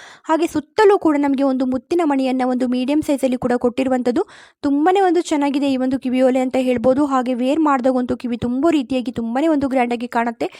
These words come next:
ಇದಕ್ಕೆ ನೀವು ಜುಮ್ಕಿಯನ್ನ ಕೂಡ ವೇರ್ ಮಾಡ್ಬೋದು, ಇಲ್ಲ ನೀವು ಬರೀ ನೀವು ಹೀಗೇನೆ ಕಿವಿ ಓಲೆ ಅಷ್ಟೇ ಸಾಕು ಅಂತಂದ್ರೆ ಇಷ್ಟನ್ನೇ ಕೂಡ ನೀವು ವೇರ್ ಮಾಡ್ಬೋದು. ತುಂಬಾ ಗ್ರ್ಯಾಂಡ್ ಆಗಿನೇ ಕಾಣುತ್ತೆ. ಹಾಗೆ ಇದು ಕೂಡ ಲಲಿತ್ ಜ್ಯುವೆಲರಿ ಶಾಪಲ್ಲಿ ಸಿಗ್ತಾ ಇರುವಂಥದ್ದು. ನಿಮಗೆ ಇದರಲ್ಲಿ ಯಾವುದೇ ಒಂದು ಡಿಸೈನ್ಸ್‌ಗಳು ಇಷ್ಟ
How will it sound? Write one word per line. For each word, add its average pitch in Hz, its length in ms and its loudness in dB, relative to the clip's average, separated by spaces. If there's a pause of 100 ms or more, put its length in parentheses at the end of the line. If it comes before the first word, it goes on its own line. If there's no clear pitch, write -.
(280)
ಇದಕ್ಕೆ 349 200 0
ನೀವು 330 220 2
ಜುಮ್ಕಿಯನ್ನ 294 520 0
ಕೂಡ 302 220 0
ವೇರ್ 277 200 2
ಮಾಡ್ಬೋದು, 254 360 0
ಇಲ್ಲ 254 220 -2
ನೀವು 262 220 0
ಬರೀ 247 220 -2
ನೀವು 269 180 -2 (340)
ಹೀಗೇನೆ 285 300 0
ಕಿವಿ 247 220 -4
ಓಲೆ 254 280 2
ಅಷ್ಟೇ 262 280 -2
ಸಾಕು 339 320 0
ಅಂತಂದ್ರೆ 285 400 -2
ಇಷ್ಟನ್ನೇ 269 360 -2
ಕೂಡ 269 220 -2
ನೀವು 254 240 0
ವೇರ್ 269 200 2
ಮಾಡ್ಬೋದು. 240 400 0
ತುಂಬಾ 240 300 0
ಗ್ರ್ಯಾಂಡ್ 247 300 2
ಆಗಿನೇ 247 260 0
ಕಾಣುತ್ತೆ. 233 460 0 (400)
ಹಾಗೆ 302 260 2
ಇದು 302 140 2
ಕೂಡ 285 240 2
ಲಲಿತ್ 269 240 0
ಜ್ಯುವೆಲರಿ 277 300 2
ಶಾಪಲ್ಲಿ 254 440 0
ಸಿಗ್ತಾ - 300 -2
ಇರುವಂಥದ್ದು. 233 520 0 (340)
ನಿಮಗೆ 302 200 2
ಇದರಲ್ಲಿ 277 200 0
ಯಾವುದೇ 262 400 2
ಒಂದು 330 240 2
ಡಿಸೈನ್ಸ್‌ಗಳು 294 440 0
ಇಷ್ಟ 277 240 0